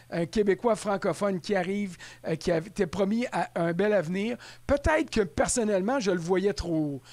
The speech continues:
Moi, je me disais, Drouin, c'est un gars qui est capable de me donner, euh, une, euh, un, un point par match. Il, il, je regarde pas le nombre de buts.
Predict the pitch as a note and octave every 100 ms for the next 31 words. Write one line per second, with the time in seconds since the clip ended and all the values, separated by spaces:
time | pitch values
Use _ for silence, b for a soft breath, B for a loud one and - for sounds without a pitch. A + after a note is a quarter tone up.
0 | B - B3+ G#3 G3+ F3+ A3+ G3 F#3 G#3+
1 | A#3 F3 E3 G3 F3+ E3 D#3 G#3+ F#3+ E3+
2 | D#3+ D#3+ E3 F3+ A3 B B B C#3+ E3
3 | - G3+ E3+ - B3 F#3+ D#3+ - - C#4
4 | A#3+ A3+ A3+ G#3+ F3 D3 C#3+ - - b
5 | b b b b - - A3 C4 C4+ C4
6 | G#3+ A3+ C4 G#3+ C#4+ A#3+ B3 A#3 G#3+ A3
7 | D4